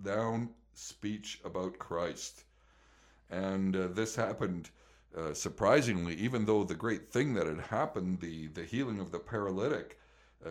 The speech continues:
even though they had done great things, they were still, uh, placed under this gag order. And the heat is turned up on them. And it isn't until the officials realized how popular Peter and John were because of the works they had done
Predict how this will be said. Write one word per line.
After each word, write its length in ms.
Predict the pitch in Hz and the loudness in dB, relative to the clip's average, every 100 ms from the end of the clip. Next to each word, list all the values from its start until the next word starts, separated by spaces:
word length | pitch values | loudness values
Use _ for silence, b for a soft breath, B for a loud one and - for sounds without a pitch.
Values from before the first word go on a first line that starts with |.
| - | -6
even 220 | - 160 | -2 0
though 140 | 135 123 | 2 2
they 100 | 113 | 2
had 140 | 95 | 4
done 240 | 127 131 95 | 4 4 4
great 420 | 117 120 - - | 4 2 0 0
things, 600 | 123 147 101 90 - - b b | 2 4 2 2 -2 -6 b b
they 80 | 104 | 0
were 120 | 101 | 0
still, 680 | 101 - 120 120 127 123 - B B B - | 0 0 2 6 6 6 2 B B B -12
uh, 280 | 82 87 85 76 - - - - _ - - _ - - - | -8 -6 -6 -8 -16 -20 -20 -20 _ -20 -20 _ -20 -20 -8
placed 500 | 110 110 131 - - | -2 0 0 -6 -4
under 240 | 110 127 127 | -2 0 0
this 200 | 120 127 | 0 -2
gag 400 | 113 117 143 117 | -6 -6 -6 -6
order. 380 | 82 87 62 - - _ _ - | -8 -8 -12 -14 -20 _ _ -14
And 160 | 90 98 | -8 -6
the 80 | 95 | -4
heat 280 | 143 143 | -2 -2
is 160 | 120 101 | -2 -4
turned 320 | - 123 117 | -2 0 2
up 220 | 127 139 | 0 0
on 160 | 113 90 | -2 -4
them. 260 | 82 55 - _ _ _ _ | -6 -10 -16 _ _ _ _
And 160 | 82 92 | -8 -6
it 140 | 98 | -6
isn't 340 | 113 117 117 98 | -6 -4 -4 -4
until 640 | 95 90 - 101 95 - - _ _ _ _ _ _ - 85 | -4 -4 -2 0 0 -2 -14 _ _ _ _ _ _ -14 -8
the 280 | 87 90 87 - - 85 73 - - | -6 -4 -6 -10 -16 -16 -16 -14 -12
officials 640 | 82 - - 101 85 - | -4 0 2 2 -2 -2
realized 440 | 107 98 90 85 | 0 2 2 0
how 160 | - 85 | 0 -2
popular 520 | - 95 147 98 82 | 2 2 2 0 -2
Peter 300 | 82 101 90 | -2 -2 -2
and 120 | 87 | -2
John 280 | 85 90 87 | -2 -4 -4
were 220 | 87 117 | -4 -2
because 420 | 113 92 - 87 87 | -4 -6 -8 -8 -8
of 80 | |
the 80 | 82 | -8
works 340 | 82 113 151 - | -4 -4 -4 -6
they 140 | 76 | -6
had 140 | 73 | -6
done 280 | 85 87 82 | -6 -6 -8